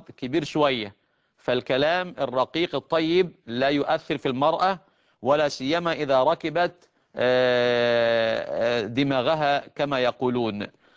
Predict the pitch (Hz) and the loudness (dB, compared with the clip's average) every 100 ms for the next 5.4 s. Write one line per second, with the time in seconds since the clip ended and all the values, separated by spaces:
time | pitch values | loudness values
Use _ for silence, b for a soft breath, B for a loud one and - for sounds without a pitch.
0 | b b b 151 202 196 175 180 214 196 | b b b 2 2 2 0 0 0 0
1 | 190 139 175 156 139 139 160 196 190 175 | -2 -2 2 2 0 0 2 4 2 -2
2 | - _ _ 131 131 123 123 113 113 120 | -20 _ _ -6 0 0 0 -2 -6 -8
3 | - 165 143 127 139 127 120 160 165 156 | -4 -2 -2 0 0 0 0 -2 0 -2
4 | 131 123 113 117 110 160 151 120 120 120 | 0 -2 -4 -6 -2 -2 -2 -4 -2 0
5 | 110 147 175 202 | 2 2 2 0